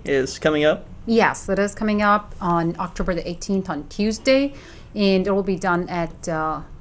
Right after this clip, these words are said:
Speaker 2: my clinic, uh, Family Medical Care, on the, the Business Highway sixty, and the timings are from one P M till six P M,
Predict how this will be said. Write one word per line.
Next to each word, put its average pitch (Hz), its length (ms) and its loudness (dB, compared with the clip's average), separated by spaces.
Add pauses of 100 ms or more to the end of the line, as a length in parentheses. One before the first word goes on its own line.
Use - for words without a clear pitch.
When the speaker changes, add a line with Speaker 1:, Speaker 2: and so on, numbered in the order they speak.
Speaker 2:
my 156 140 -2
clinic, 180 540 -4 (140)
uh, 165 180 -4
Family 170 380 0
Medical 160 380 -2
Care, 247 440 0 (580)
on 175 340 2
the, 165 60 -2 (260)
the 175 80 -4
Business 180 380 -2
Highway 156 220 -2
sixty, 262 640 0 (120)
and 175 440 0
the - 160 -16
timings 180 520 -2
are 170 280 -2
from 170 560 -2
one 170 240 -2
P 208 260 -2
M 196 220 2
till 190 200 -4
six 175 300 -8
P 190 240 0
M, 202 300 0